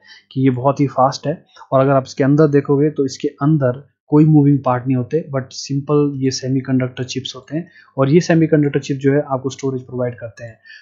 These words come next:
तो ऐसे नॉन मूविंग part जो हैं काफ़ी reliable होते हैं और काफ़ी harsh condition में आप इनको रख सकते हो। तो basically आप सोच सकते हो कि ये आपको रिलायबिलिटी भी प्रोवाइड करते हैं और ऐसे semiconductor जो हैं बहुत fast भी होते हैं।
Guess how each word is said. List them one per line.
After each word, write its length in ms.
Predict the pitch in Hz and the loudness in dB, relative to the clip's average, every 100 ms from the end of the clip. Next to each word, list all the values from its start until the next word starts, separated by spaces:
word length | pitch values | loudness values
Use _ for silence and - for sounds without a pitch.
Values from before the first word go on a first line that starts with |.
| _ | _
तो 120 | 147 - | -4 0
ऐसे 440 | 147 165 185 185 | 0 4 4 4
नॉन 480 | 165 147 151 151 170 | 4 2 4 4 4
मूविंग 280 | 165 156 160 | 4 4 2
part 300 | 156 135 143 | 2 2 2
जो 160 | 143 135 | 0 -2
हैं 180 | 139 | -2
काफ़ी 300 | 135 131 - | 0 -2 0
reliable 480 | 139 127 127 127 131 | 4 6 6 4 2
होते 220 | 127 123 | 0 0
हैं 160 | 131 139 | 0 0
और 260 | 135 127 127 | 0 -2 0
काफ़ी 240 | 127 - | -4 0
harsh 360 | 131 - 123 120 | 0 4 2 2
condition 420 | - 123 123 127 | -2 0 0 0
में 100 | 127 | 0
आप 60 | 123 | 0
इनको 160 | - 123 | -2 -8
रख 100 | 120 | -8
सकते 320 | - - - | -8 -16 -6
हो। 100 | 131 160 _ - _ | -4 -4 _ -20 _
तो 580 | _ 127 123 120 120 120 123 | _ 0 2 4 2 2 0
basically 320 | 113 127 135 | -2 -2 2
आप 260 | 131 123 - | 2 0 0
सोच 360 | 127 120 127 123 | 2 4 0 0
सकते 260 | 120 - | -6 -2
हो 60 | 127 | -2
कि 300 | 123 127 127 | -2 0 4
ये 100 | 131 | 6
आपको 340 | 127 120 - | 4 0 -6
रिलायबिलिटी 540 | 123 120 120 123 123 127 | -6 -2 -2 -2 -4 -8
भी 60 | |
प्रोवाइड 280 | 123 123 123 | -12 -8 -10
करते 300 | - 120 - | -10 -20 -14
हैं 80 | 143 | -14
और 160 | - 135 | -6 -4
ऐसे 200 | 135 151 | -4 -2
semiconductor 600 | 135 135 131 123 123 127 | 2 2 2 -2 -2 -6
जो 120 | 120 | -6
हैं 180 | 120 165 _ _ | -10 -16 _ _
बहुत 120 | 117 123 | -2 0
fast 320 | - 120 - | 0 0 -2
भी 60 | 123 | -6
होते 220 | 110 113 | -8 -12
हैं। 140 | 113 | -16